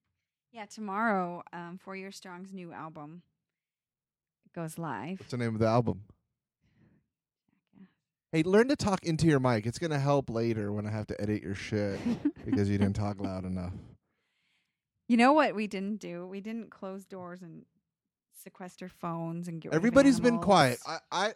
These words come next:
Speaker 2: my phone's not up here. I know your phone will probably go off 'cause you're always getting texts and phone calls. The dog's asleep, thank God. I don't know where the cat is. Let's just, why you gotta bring that shit up?
Speaker 1: Um,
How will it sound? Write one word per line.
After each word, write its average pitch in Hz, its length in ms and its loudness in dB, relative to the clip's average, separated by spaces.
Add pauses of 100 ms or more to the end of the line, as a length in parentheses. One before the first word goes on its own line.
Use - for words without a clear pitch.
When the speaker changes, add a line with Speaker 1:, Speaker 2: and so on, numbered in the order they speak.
(120)
Speaker 2:
my 202 240 -8
phone's 214 300 -14
not 180 220 0
up 202 160 2
here. 151 340 2
I 156 100 0
know 180 100 -2
your 170 200 0
phone 160 180 -2
will 131 80 -2
probably 120 220 2
go 113 200 -4
off 110 380 -6
'cause 123 140 -8
you're 113 140 -2
always 117 340 -2
getting 107 360 -10
texts - 480 -10
and 104 300 -6 (440)
phone 117 180 2
calls. 104 440 2 (420)
The 123 80 0
dog's 143 360 2
asleep, 117 500 -8
thank 110 240 0
God. 104 280 0
I 123 140 4
don't 151 160 8
know 156 80 10
where 123 140 8
the 113 100 -2
cat 104 320 -4
is. 101 240 -18 (1500)
Let's 202 260 -4
just, 247 280 -10
why 202 160 0
you 240 120 4
gotta 240 200 4
bring 240 200 2
that 240 160 0
shit 240 180 0
up? 240 220 -4 (920)
Speaker 1:
Um, 196 680 -2